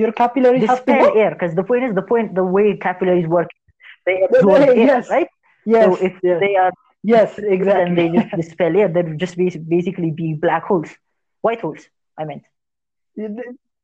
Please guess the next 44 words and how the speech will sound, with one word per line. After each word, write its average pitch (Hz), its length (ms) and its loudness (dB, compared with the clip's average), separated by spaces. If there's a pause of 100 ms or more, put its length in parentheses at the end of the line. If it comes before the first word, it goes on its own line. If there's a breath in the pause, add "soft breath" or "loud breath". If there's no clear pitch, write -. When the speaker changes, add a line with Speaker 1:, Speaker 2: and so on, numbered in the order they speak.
Speaker 1:
the 220 260 -10
white 233 300 2
holes, 247 240 -2
Speaker 2:
But - 100 -14
Speaker 1:
yes, 190 220 0
Speaker 2:
regardless 208 500 -2
Speaker 1:
exactly. - 260 -12 (320)
It, 262 180 2
it's 330 100 -2
not 554 220 0
just 339 260 0
that. 190 220 0
I, 233 80 2 (160)
I, 262 180 2
I'm 311 80 2
not, 370 220 0 (240)
I'm 285 140 2
not 349 200 2
just 349 240 0
talking 311 300 0
about, 269 200 2
like, 254 200 0
the 220 140 0
individual 233 520 0 (100)
organs 196 440 2
Speaker 2:
Mm. 208 40 -6
Speaker 1:
or 185 100 -2
anything. 175 340 -4 (300 soft breath)
Your, 247 180 2
your 285 200 4
entire, 294 600 2
like, 202 200 -2 (320)
y-, 220 120 -12
your, 240 400 2
the, 208 180 2
the 233 80 2
entirety 240 640 2
of 151 120 -10
you, 160 100 -12
your 190 200 0
Speaker 2:
Mm. - 40 -20
Speaker 1:
particles, 262 640 -2 (480)
like, 214 280 -2 (120)
would, 202 480 0